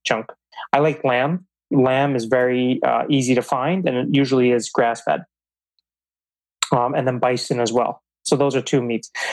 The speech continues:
But most of the time, uh, to really where it goes on, it's a plant-based diet with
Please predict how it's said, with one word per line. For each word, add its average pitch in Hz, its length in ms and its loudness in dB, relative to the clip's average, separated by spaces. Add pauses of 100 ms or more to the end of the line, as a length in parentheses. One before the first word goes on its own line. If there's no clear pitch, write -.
(140)
But 147 80 2
most 165 300 2
of 160 100 2
the - 60 -14
time, 127 320 -2 (420)
uh, 247 60 2 (380)
to 175 80 2
really 160 340 2
where 135 300 2
it 123 80 -4
goes 131 180 2
on, 123 200 0
it's 139 120 -4
a 139 60 0
plant-based 143 920 -2
diet 117 440 0 (680)
with 123 240 0